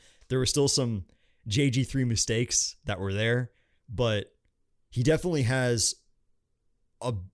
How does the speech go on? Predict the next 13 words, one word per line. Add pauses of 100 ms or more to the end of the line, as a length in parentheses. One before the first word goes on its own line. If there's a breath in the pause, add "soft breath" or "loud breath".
(160)
a
bit
longer
to
go
before
he's
ready
to
go
professional
at
all.